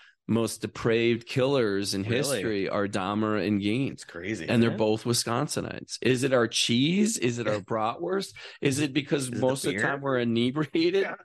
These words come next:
Speaker 3: that might be. That might be.
Speaker 1: You know, why? Is it something in the water?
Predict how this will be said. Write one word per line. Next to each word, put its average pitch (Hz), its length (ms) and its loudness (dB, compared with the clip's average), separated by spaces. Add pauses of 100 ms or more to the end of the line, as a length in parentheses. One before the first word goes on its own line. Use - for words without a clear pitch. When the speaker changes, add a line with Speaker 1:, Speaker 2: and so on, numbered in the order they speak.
(300)
Speaker 3:
that 196 160 -10
might 160 180 -2
be. 139 320 -6 (120)
That 165 140 -4
might 151 220 -2
be. 127 80 4
Speaker 1:
You 135 100 6
know, 139 320 6
why? 160 420 2
Is 139 180 0
it 139 80 -4
something 170 300 0
in 170 60 4
the 151 80 4
water? 160 600 0